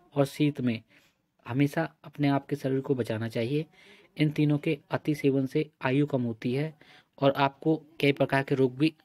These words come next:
घेर लेते हैं। दसवां नियम जानते हैं, अत्यधिक भीड़ भाड़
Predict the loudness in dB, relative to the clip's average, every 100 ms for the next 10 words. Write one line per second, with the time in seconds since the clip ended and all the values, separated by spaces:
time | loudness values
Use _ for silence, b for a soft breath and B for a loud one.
0 | -6 -2 2 0 -2 -8 -12 _ b b
1 | b b 0 0 2 2 2 2 -2 -4
2 | -4 -6 -8 -14 b b b b b -6
3 | -2 2 2 2 -4 -2 0 0 0 -2